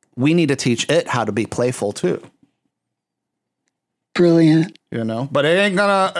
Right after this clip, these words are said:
Speaker 1: it ain't gonna happen just by talking about it, you know?
Speaker 2: Well, it is gonna happen by talking to it.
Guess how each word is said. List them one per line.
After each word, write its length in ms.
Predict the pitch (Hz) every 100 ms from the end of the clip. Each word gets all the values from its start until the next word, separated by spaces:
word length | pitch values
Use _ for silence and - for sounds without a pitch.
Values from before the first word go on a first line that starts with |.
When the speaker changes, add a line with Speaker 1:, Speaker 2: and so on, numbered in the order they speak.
| 160
Speaker 1:
it 40 |
ain't 260 | 165 196 190
gonna 180 | 190
happen 300 | 185 185 175
just 240 | 165 160 147
by 160 | 165
talking 340 | 151 156 170 151
about 320 | 113 107 104
it, 200 | 107 107
you 100 | 117
know? 340 | 113 107 131 151 _ _ _ _ _ - - - - - - -
Speaker 2:
Well, 340 | - 196 214 220
it 120 | 190
is 180 | 233 277
gonna 260 | 277 247 208
happen 360 | 226 226 214
by 140 | 185 180
talking 520 | - 202 202 185 180 -
to 240 | - 208
it. 160 | 139